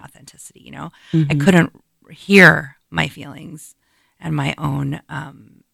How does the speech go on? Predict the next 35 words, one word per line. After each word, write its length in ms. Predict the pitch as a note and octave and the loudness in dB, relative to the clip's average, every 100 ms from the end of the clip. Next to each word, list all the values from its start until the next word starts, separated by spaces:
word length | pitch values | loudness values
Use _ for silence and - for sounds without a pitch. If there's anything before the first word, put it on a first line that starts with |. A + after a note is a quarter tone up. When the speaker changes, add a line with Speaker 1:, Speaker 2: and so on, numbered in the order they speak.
| - | -18
Speaker 1:
my 160 | D#3+ - | -18 -10
own 220 | E3 D3 | -8 -8
voice 400 | C3+ C#3+ - - | -12 -20 -20 -20
until 300 | D3 C#3+ D3+ | -16 -16 -14
I 240 | D3+ D3 - _ _ _ _ _ | -16 -16 -20 _ _ _ _ _
really 340 | D#3+ D#3 D#3+ | -8 -6 -8
learned 240 | D3+ C3+ - | -12 -14 -16
to 80 | |
disconnect 640 | D3 C#3 - - A#2 B2+ - | -20 -20 -20 -20 -20 _ -20
from 220 | - C#3+ | -20 -20
those 260 | B2 - - | -20 -20 -20
around 220 | A#2+ B2+ | -20 -20
me. 160 | - _ - - - | -20 _ -20 -20 -4
So 100 | F#3 | -2
for 180 | G3 | 2
me, 440 | F#3+ G#3 G#3 G#3 - _ _ _ | 2 4 2 -2 -8 _ _ _
those 220 | F3+ F#3 | 4 4
were 100 | D#3+ | 4
the 80 | D3 | -4
two 160 | - D#3 | -8 -16
pieces. 640 | - D3+ - - D#3 D#3+ - | -18 -20 -20 -20 -20 -20 -14
It 80 | E3 | -10
might 180 | D3+ | -10
be 120 | D3 D3 | -10 -12
different 360 | C#3+ D3 D#3+ | -12 -14 -16
for 140 | - - | -16 -18
other 180 | D3 | -18
people. 480 | C#3+ D#3+ - - D3+ _ _ _ _ _ _ C3+ A2+ _ _ _ _ _ _ _ _ | -20 -20 -20 -20 -20 _ _ _ _ _ _ -20 -20 _ _ _ _ _ _ _ _
Find, 440 | - - G#3+ G#3+ - - | -8 0 2 0 -4 -4
find 320 | G#3 A3 G#3 | 0 0 0
your, 260 | G#3 F#3 - - | -4 -6 -10 -10
your 160 | F#3 E3+ | -6 -4
resources, 680 | E3 - D3+ - D#3 C#3+ | -4 -6 -12 -12 -14 -16
find 340 | - E3 F3+ E3+ | -10 -6 -6 -2
what 180 | E3 | -4